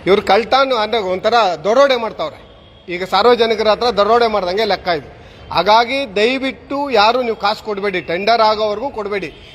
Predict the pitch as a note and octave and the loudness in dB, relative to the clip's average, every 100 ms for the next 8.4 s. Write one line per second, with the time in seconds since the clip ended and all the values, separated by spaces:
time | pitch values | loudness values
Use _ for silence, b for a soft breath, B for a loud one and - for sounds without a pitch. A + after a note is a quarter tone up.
0 | B - C4+ D4+ D4 C#4 C4+ D#4 D4 B3+ | B 0 2 4 2 2 2 0 2 0
1 | B3 G3+ G#3 D4+ - C4+ B3 A3+ A#3+ A#3+ | -2 -4 -6 -6 -2 -4 -4 -2 -2 0
2 | D4+ C#4 B B B - C#4 C4 B3+ A#3+ | -2 -4 B B B -4 0 2 2 0
3 | B3 C4+ A3+ A3+ A3+ G#3+ A3 G#3+ A#3+ C4+ | -4 -2 0 0 0 -4 -2 -2 -2 -2
4 | A#3+ C#4+ C4 D3+ C4 D#4 C4 F3 A2 - | -2 -2 -4 -4 -2 0 0 -2 -4 -4
5 | D#3+ A#3 C4 B3 A#3+ C#4 D4+ B B B | -2 0 2 2 2 2 0 B B B
6 | F3+ G#3+ G#3 B3 C4+ C4 A3+ G#3+ G3+ G#3 | -4 0 4 4 2 2 2 0 -2 -2
7 | F3 C4 C#4 A3 F3 - G3 A3 A#3 G3 | 0 0 0 -4 -6 -2 -4 -2 -6 -4
8 | F#3 G#3 G3 - | -2 0 0 -4